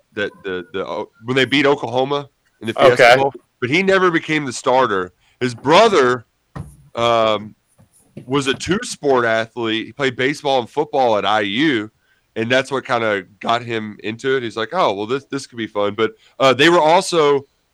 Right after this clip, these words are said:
Speaker 1: living right down the street from the Pentagon on nine eleven, and he's a brown guy and was like, "Yeah, that was a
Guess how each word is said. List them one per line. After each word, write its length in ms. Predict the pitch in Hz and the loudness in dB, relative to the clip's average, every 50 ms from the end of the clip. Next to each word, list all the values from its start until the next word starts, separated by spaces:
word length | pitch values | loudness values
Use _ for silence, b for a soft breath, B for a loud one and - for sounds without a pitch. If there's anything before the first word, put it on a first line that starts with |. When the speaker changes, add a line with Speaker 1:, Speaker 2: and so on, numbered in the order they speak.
| _ _ | _ _
Speaker 1:
living 540 | 117 117 139 151 147 160 147 139 143 135 110 _ | -4 0 0 2 2 2 -2 -2 -4 -10 -14 _
right 280 | - 107 123 135 143 | -4 0 2 2 2
down 200 | 143 151 147 139 | 2 0 -2 -2
the 80 | 135 127 | -4 -6
street 320 | - - - 143 139 127 | -10 -6 -6 -6 -6 -6
from 140 | - 127 117 | -10 -12 -12
the 60 | 110 | -12
Pentagon 720 | 104 - - 151 147 147 127 101 98 92 92 92 92 92 85 _ | -12 -6 -4 -2 -2 -2 -2 -2 -2 -2 -2 -2 -4 -6 -10 _
on 180 | - 110 107 104 | -4 -4 -4 -2
nine 180 | 104 107 113 113 | -2 -2 -2 -2
eleven, 440 | 107 98 107 113 101 - - - - _ _ _ _ _ _ _ _ - | -2 0 0 -2 -2 -4 -12 -20 -20 _ _ _ _ _ _ _ _ -6
and 260 | 101 101 98 92 95 _ | -6 -6 -6 -8 -12 _
he's 160 | 107 110 104 107 | -8 -8 -8 -8
a 40 | |
brown 320 | 92 80 123 123 123 123 117 | -6 -2 0 2 2 2 0
guy 160 | 101 90 95 | 0 -2 -2
and 80 | 95 95 | -2 -4
was 140 | 98 87 | -6 -4
like, 180 | 95 101 98 - | -4 -4 -4 -2
"Yeah, 200 | 127 131 123 113 | 0 0 0 0
that 140 | 101 107 113 | 0 -2 -2
was 160 | 113 113 110 | -2 -2 -2
a 300 | 117 117 113 110 104 104 | 0 2 2 2 0 -2